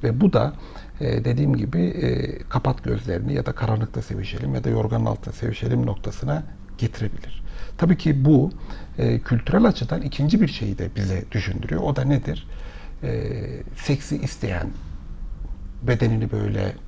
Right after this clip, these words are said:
özgürce sergileyen kadın kötü kadındır. Ahlaklı, namuslu kadın utanır. Şimdi bu da ikinci büyük bir denklem. E, şunu unutmayalım ki,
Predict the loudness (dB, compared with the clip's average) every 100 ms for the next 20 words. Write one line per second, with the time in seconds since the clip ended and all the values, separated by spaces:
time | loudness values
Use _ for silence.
0 | -14 -14 -2 2 4 4 2 0 0 0
1 | 0 0 -2 -2 0 2 4 2 0 -6
2 | -10 -10 -12 -12 -12 -10 -12 -12 -14 -14
3 | -14 -14 -8 0 0 2 -2 -2 -2 2
4 | 4 2 0 -4 -2 -2 -4 -12 -14 -14
5 | -10 -2 4 6 4 2 -12 -14 -14 -8
6 | -6 -4 -6 -8 -12 -12 -12 -14 -14 -14
7 | -16 -6 0 4 6 6 6 6 6 4
8 | 4 -2 -4 -6 -10 -12 -14 -14 -14 -10
9 | -2 -2 0 4 6 6 4 2 4 4
10 | 4 2 -2